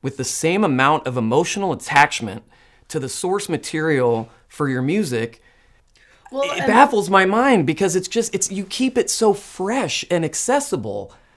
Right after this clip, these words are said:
Speaker 1: but how do you live like that? Because it's always just right there. I think you just, you just stay in that place and you're so comfortable with having access to all of that stuff
Speaker 2: I
Speaker 1: because
Speaker 2: think it's,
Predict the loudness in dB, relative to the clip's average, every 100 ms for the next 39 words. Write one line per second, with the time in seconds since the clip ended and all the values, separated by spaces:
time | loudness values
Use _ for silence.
0 | _ -2 -2 0 2 2 0 2 4 4
1 | 2 -6 -6 -8 -8 -6 -4 0 0 0
2 | 0 4 6 6 2 -2 -6 -4 -2 -2
3 | -4 -4 -2 0 0 0 -2 -4 -6 -6
4 | -4 -6 -6 -6 -6 -4 -6 -6 -16 -20
5 | _ -8 -4 0 4 4 4 2 -2 -4
6 | -2 -4 -2 -2 -2 -4 -4 -4 -2 -4
7 | -2 0 0 -2 -2 -2 -2 -2 -2 -4
8 | -10 -18 _ _ _ _ _ -4 0 2
9 | 2 0 -2 -6 0 0 0 -2 -2 -2
10 | -6